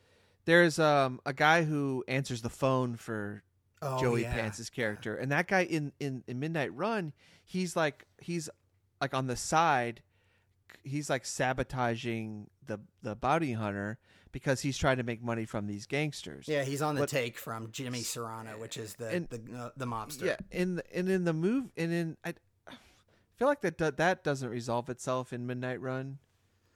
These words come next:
Speaker 2: I think, doesn't he get
Speaker 1: Um,
Speaker 2: arrested at the end?
Speaker 1: I don't know.
Speaker 2: I think he
Speaker 1: Maybe.
Speaker 2: does, but maybe I'm
Speaker 1: Oh,
Speaker 2: making
Speaker 1: because
Speaker 2: that up.
Speaker 1: they're, uh, yeah, because they're tapping the phone or whatever.
Speaker 2: Yeah.
Speaker 1: But in this, he's still there.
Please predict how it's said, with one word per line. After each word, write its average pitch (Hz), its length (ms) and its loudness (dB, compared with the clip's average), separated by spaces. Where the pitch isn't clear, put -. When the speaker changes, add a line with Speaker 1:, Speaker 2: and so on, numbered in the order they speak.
Speaker 2:
I 180 60 -4
think, 247 160 -2
doesn't 262 200 2
he 330 80 2
get 320 140 2
Speaker 1:
Um, 185 60 4
Speaker 2:
arrested 131 420 0
at 226 100 -2
the 254 120 -2
end? 269 260 0
Speaker 1:
I 113 80 -8
don't 110 180 -6
know. 113 80 -4
Speaker 2:
I 110 40 -2
think 104 220 -2
he - 80 -2
Speaker 1:
Maybe. 123 100 0
Speaker 2:
does, 135 380 0
but 123 180 -2
maybe 139 280 -4
I'm 147 80 4
Speaker 1:
Oh, 147 120 8
Speaker 2:
making 139 240 2
Speaker 1:
because 127 160 0
Speaker 2:
that 120 140 0
up. - 120 -8
Speaker 1:
they're, 110 100 -10
uh, 104 40 -12
yeah, 101 260 -6
because 123 240 -8
they're 117 180 -2
tapping 120 360 -4
the 110 80 -6
phone 113 240 -4
or 113 60 -6
whatever. 117 400 -4
Speaker 2:
Yeah. 143 200 0
Speaker 1:
But 165 100 6
in 170 160 4
this, 226 480 4
he's 190 260 0
still 160 280 4
there. 120 520 2